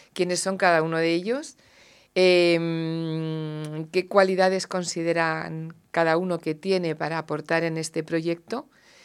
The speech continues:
y también cuál es su objetivo en la educación, qué es lo que pretenden conseguir, em, a través de este programa, ¿no?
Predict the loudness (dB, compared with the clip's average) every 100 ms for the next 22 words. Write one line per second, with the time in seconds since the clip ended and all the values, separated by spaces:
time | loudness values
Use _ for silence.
0 | _ _ _ _ -2 0 0 2 2 2
1 | 2 0 -2 -6 -4 0 2 0 -2 2
2 | 2 2 0 -2 -2 -4 -6 _ -8 -4
3 | -2 -2 -2 -2 0 2 0 0 -2 0
4 | -2 -2 -4 -4 -6 -6 -8 -6 -4 -6
5 | _ _ -20 _ -4 0 2 0 -2 -6
6 | -6 -6 -4 -2 -2 -4 -6 -4 -4 -4
7 | -4 -6 -4 4 4 4 -6